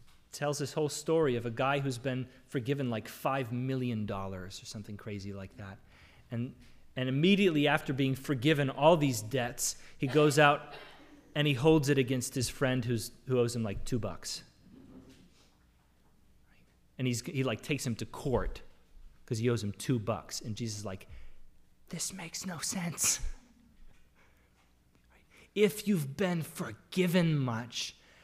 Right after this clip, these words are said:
how can you not forgive much?" And what we as Christians need to recognize is that in Jesus Christ, we've not been forgiven seven sins or seventy-seven sins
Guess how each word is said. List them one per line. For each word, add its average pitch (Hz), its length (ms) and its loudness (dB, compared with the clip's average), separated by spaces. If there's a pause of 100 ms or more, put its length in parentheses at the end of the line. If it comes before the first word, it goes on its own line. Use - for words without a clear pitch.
how 170 240 -2
can 156 300 -2
you 147 120 2
not 143 400 0
forgive 131 920 -6
much?" 107 640 -8 (1700)
And 147 200 2
what 151 180 2
we 170 260 2
as 165 140 0
Christians 170 540 -2
need 147 180 -2
to 135 100 -4
recognize 131 640 -4
is 113 140 -8
that - 320 -8
in 196 320 0
Jesus 170 520 -2
Christ, 156 500 -2 (240)
we've 170 360 0
not 165 340 0
been 143 180 0
forgiven 123 600 -4 (140)
seven 220 580 0
sins 247 560 -2 (160)
or 135 120 -2
seventy-seven 160 920 0
sins 226 520 0